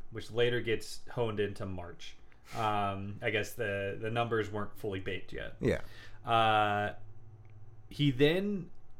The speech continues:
Speaker 1: waits out till March. Oh, and, and, and for the, for the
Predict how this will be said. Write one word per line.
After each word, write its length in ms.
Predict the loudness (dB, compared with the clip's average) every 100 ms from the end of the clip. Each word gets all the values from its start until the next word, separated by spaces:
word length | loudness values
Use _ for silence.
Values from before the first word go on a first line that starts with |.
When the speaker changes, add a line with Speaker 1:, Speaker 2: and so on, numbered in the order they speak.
| -10 -12 -16 -18 -20 -20 -20 -20 -12
Speaker 1:
waits 440 | -6 4 6 6 6
out 320 | 6 6 4
till 180 | 0 2
March. 500 | 4 4 4 -2 4
Oh, 100 | 8 10
and, 120 | 8
and, 320 | 6 4 6
and 160 | 2 4
for 140 | 6
the, 320 | 8 6 4 0
for 80 |
the 200 | 4 4